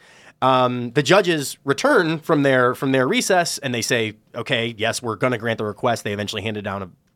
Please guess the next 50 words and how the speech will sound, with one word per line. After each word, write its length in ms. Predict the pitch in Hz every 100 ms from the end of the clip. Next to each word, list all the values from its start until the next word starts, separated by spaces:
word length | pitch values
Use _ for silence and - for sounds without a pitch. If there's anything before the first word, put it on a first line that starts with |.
| -
uh, 140 | 98
an 140 | - 98
order 280 | 104 101 101
a 60 |
couple 200 | - 104
days 200 | 92 95
later. 380 | 147 160 151 151 - - - - -
Um, 540 | 139 135 135 127 131 -
and, 460 | 262 277 190 170 -
uh, 240 | 156 156
they 280 | 165 160 160
sort 240 | 151 196 185
of 240 | 123 -
were, 400 | 147 165 156 147 -
they, 140 | 147
they, 200 | 147 139
they 140 | 156 160
applauded 540 | 165 196 269 - -
Fallon, 540 | - 135 110 104 110 131
uh, 220 | 117 104
for 160 | - 117
his 260 | 117 101
sort 240 | - 131 113
of 80 |
forthrightness 720 | - 147 117 120 135 135 - -
about 340 | 117 110 113 107 _ -
his 300 | 87 117 101
views 400 | 107 165 180 135
on 120 | 117
the 60 | 107
case. 400 | 185 190 - - - - - -
Um, 420 | 123 117 113 110
and 120 | 110
the, 200 | 107 135
the 120 | 131
first 260 | 123 160 139
voice 240 | 131 139
you'll 100 | 131
hear 200 | 120 123
is, 200 | 117 104
uh, 140 | 123 104
Judge, 500 | 107 127 120 101 113
uh, 180 | 120 107
Luis 380 | 101 117 139 -
Restrepo, 760 | 110 - 156 143 147 135 127 -
and 120 | 110
then 100 | 113
you'll 160 | 110
hear, 380 | 110 113 107 107
uh, 180 | 95 95